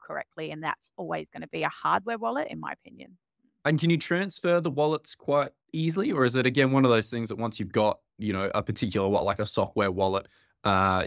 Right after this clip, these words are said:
Speaker 2: you sort of keep that, it's a little bit more difficult to then also set up your own physical, um,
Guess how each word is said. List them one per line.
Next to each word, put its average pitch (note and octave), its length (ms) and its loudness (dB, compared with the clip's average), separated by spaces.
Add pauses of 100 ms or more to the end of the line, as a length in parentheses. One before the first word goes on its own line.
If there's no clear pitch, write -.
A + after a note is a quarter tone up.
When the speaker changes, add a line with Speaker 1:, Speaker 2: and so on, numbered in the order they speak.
Speaker 2:
you - 160 -6
sort F#2+ 140 -2
of F#2+ 60 -6
keep A2+ 260 0
that, G2+ 180 2
it's G2+ 140 -4
a - 20 -4
little G#2 160 0
bit G#2 120 -2
more G2 140 0
difficult G#2 580 0
to G2 360 2 (440)
then G#2 160 6
also G2+ 240 2
set G2 240 2
up F#2+ 120 4
your F#2+ 120 2
own F#2+ 140 0
physical, F#2+ 600 0 (140)
um, F2+ 500 0